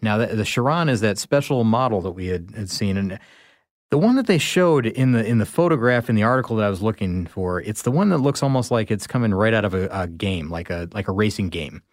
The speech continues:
It's that light blue, dark blue combination. Looks like a, a race car. Looks like a, a cartoon of itself, really.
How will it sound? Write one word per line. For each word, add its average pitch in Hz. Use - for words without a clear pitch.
It's 104
that 107
light 127
blue, 127
dark 120
blue 127
combination. 131
Looks 120
like 117
a, -
a 113
race 113
car. 107
Looks 113
like 113
a, 92
a 90
cartoon 123
of 85
itself, 78
really. 73